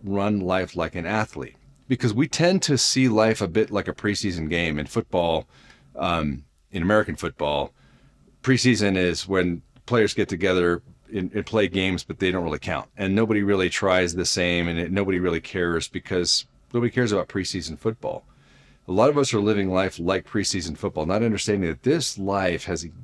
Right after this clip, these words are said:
very big impact on all of eternity. So what does run the race to win in life look like? Well,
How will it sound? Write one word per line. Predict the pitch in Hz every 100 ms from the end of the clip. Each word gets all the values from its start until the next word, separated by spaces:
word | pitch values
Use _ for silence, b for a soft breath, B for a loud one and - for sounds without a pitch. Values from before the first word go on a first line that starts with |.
| -
very | 104 113 120 113
big | 82 101 90
impact | 85 85 85 76 78
on | 78
all | 80 80
of | 76
eternity. | - 85 76 62 - - b b b b
So | - - 107
what | 107 147
does | 147 120 107 -
run | 98 107 110 101 - _ _ 107
the | 104
race | 85 101 104
to | - 87
win | 78 107 82 76
in | 82 82
life | 87 87 85 -
look | 104 -
like? | 67 57 -
Well, | 104 110 -